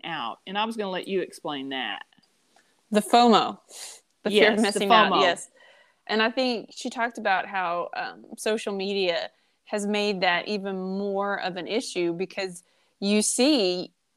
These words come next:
Speaker 2: everything that you're quote unquote missing out on, or you think you're missing out on. And, and then it just, yeah, it develops that, "Oh no, I, well, I don't, you know, I don't wanna miss out," the, that fomo.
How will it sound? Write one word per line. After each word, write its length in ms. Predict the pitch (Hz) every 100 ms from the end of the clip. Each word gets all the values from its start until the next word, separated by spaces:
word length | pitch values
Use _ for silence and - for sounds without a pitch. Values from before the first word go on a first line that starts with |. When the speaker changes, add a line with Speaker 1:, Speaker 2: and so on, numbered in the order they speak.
| _
Speaker 2:
everything 640 | 220 196 214 - 196 196 185
that 160 | 160
you're 140 | 180 190
quote 300 | - 208 190
unquote 340 | 190 190 175
missing 360 | 185 185 190 180
out 220 | 190 214
on, 260 | - - -
or 60 | 196
you 160 | 196
think 240 | 214 233 214
you're 80 | 180
missing 300 | 110 - 71
out 160 | 90
on. 140 | - -
And, 260 | - 190 190 _ _ _ _ _
and 180 | 220 220
then 140 | 220
it 200 | 220 175
just, 260 | 202 220 - _ -
yeah, 260 | 226 185 - -
it 140 | 214
develops 420 | 208 214 208 202
that, 200 | - 175
"Oh 100 | -
no, 320 | 233 262 277 196
I, 220 | - 185
well, 160 | 214 208
I 80 |
don't, 240 | 226 233 -
you 160 | 220
know, 60 | 196 - _ _ _ _ -
I 40 |
don't 80 | 233
wanna 120 | 208
miss 200 | 202 202
out," 240 | 233 220 190
the, 120 | 180 -
that 240 | 190 - _ -
fomo. 380 | 240 202 -